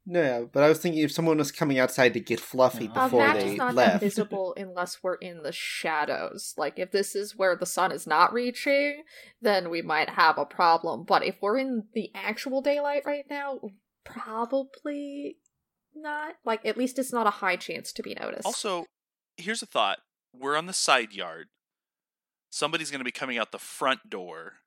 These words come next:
Speaker 4: The trike is in the middle. The cat was towards the backyard. If it was coming towards us, if, if,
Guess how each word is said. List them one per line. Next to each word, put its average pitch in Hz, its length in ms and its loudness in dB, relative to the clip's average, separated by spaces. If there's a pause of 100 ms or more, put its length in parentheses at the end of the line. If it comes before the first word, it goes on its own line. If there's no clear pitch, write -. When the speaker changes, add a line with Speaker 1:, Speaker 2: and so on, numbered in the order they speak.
(360)
Speaker 4:
The 107 60 -10
trike 135 420 0
is 127 120 -6
in 123 60 -12
the 113 80 -8
middle. 107 380 -2
The 110 100 -10
cat 131 340 4
was 120 160 -6
towards 113 300 -6
the 101 100 -14
backyard. 107 520 0
If - 100 -14
it 104 60 -12
was - 120 -8
coming 117 320 -4
towards 110 320 -4
us, 95 160 -8
if, - 220 -14 (160)
if, - 320 -10